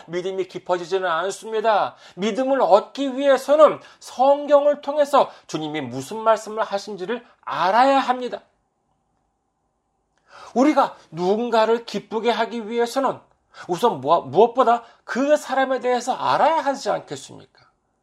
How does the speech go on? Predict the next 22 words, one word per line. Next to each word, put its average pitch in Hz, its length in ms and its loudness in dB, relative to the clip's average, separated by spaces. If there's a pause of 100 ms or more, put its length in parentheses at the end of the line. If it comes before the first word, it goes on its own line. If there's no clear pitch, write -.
(260)
그 311 280 4
사람에 285 400 6
대해서 269 280 2
알지도 208 520 -2
못하는데 233 480 -6
어떻게 262 840 0 (180)
그 180 200 0
사람을 175 440 -2
기쁘게 190 440 -8
할 208 180 -4
수 202 160 -12
있겠습니까? - 760 -12 (2250)
주님을 196 440 4
알기 202 540 4
위한 214 260 -2
지름길은 214 520 -8
바로 240 500 4 (260)
이 180 300 -14
성경입니다. 220 1000 -8 (840)
말씀을 254 680 4
알아야 220 440 2
해요. 233 340 -4